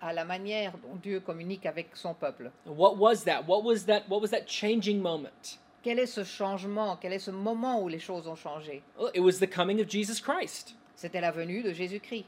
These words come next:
Speaker 2: Which is why the writer says, "But in these last days, God s-, has spoken to us by his Son."
Speaker 1: C'est pour ça que le, le, l'écrivain dit, « Mais en ces jours, Dieu nous a parlé par le biais de son Fils. »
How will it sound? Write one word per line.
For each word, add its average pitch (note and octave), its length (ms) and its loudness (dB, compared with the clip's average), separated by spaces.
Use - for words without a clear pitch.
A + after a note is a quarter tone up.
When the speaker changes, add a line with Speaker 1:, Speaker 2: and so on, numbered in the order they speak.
Speaker 2:
Which F#3 120 2
is E3+ 120 -4
why F#3+ 440 6
the G3+ 80 6
writer F#3+ 320 6
says, G#3 340 2
"But A#3 120 4
in A3+ 100 6
these A3+ 220 2
last G#3+ 500 4
days, G3+ 340 6
God A#3 460 4
s-, - 300 -8
has G#3+ 120 4
spoken A#3 420 2
to G#3 180 2
us G3+ 100 0
by G3+ 300 0
his G#3 140 2
Son." C4 340 -4
Speaker 1:
C'est F#3 120 -8
pour E3+ 140 -6
ça G#3 180 0
que F3 380 0
le, D#3+ 380 -4
le, D#3 280 -6
l'écrivain F#3+ 600 -2
dit, « A3 420 -6
Mais G#3+ 460 -2
en F3 160 -4
ces F#3 240 -4
jours, A3 520 -4
Dieu A3+ 220 -4
nous A#3 160 -4
a F#3 80 -2
parlé F#3 380 -2
par G#3 260 -6
le F#3+ 100 -4
biais G3 180 -2
de G#3 80 -4
son G3+ 160 -6
Fils. » - 400 -12